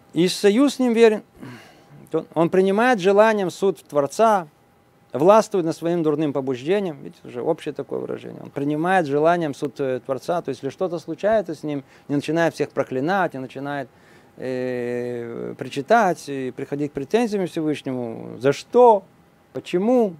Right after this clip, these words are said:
такой человек, как я, почему наказывают невинных, почему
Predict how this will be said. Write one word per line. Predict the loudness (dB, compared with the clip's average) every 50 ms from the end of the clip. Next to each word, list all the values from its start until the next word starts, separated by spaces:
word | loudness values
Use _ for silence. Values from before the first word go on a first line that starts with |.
| -18 _
такой | -10 -6 -2 -2 -2 -2
человек, | -2 -4 -2 -2 -2 -2 0 0 0 0 0
как | -4 -8 -8 -6 -2
я, | 0 0 2 0 0
почему | -4 -8 -8 -8 -8 -8 -8
наказывают | -10 -8 -4 -4 -4 -4 -6 -8 -8 -8 -8 -10 -10 _
невинных, | -14 -14 -12 -10 -8 -6 -6 -6 -6 -8 -10 -12
почему | -18 -20 -20 -16 -14 -12 -12 -12 -12